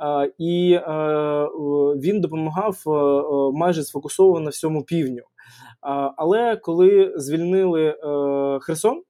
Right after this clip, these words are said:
е, ці хлопці, кому, яким ми допомагали, вони пішли, е, працювати на, е, Донецький напрямок,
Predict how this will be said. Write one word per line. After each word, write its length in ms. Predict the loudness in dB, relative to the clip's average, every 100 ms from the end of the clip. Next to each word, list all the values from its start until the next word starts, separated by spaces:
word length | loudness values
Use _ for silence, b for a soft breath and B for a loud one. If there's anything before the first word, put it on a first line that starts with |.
| _ _ -12
е, 560 | -8 -6 -4 -4 -6 -6
ці 140 | -6
хлопці, 360 | 0 0 0 -4
кому, 280 | -6 -6 -8
яким 380 | -6 -4 -2 -2
ми 80 | -2
допомагали, 580 | -8 -8 -8 -6 -4
вони 220 | -4 -4 -8
пішли, 420 | -10 -6 -4 -4 B B -6
е, 120 | -2 0
працювати 640 | -2 -6 -2 -2 0 -4
на, 440 | -4 -4 -4 -4
е, 880 | -4 -4 -2 0 2 2 2 2 0
Донецький 440 | 0 -2 -2 -2 -4
напрямок, 460 | -2 -2 -2 -4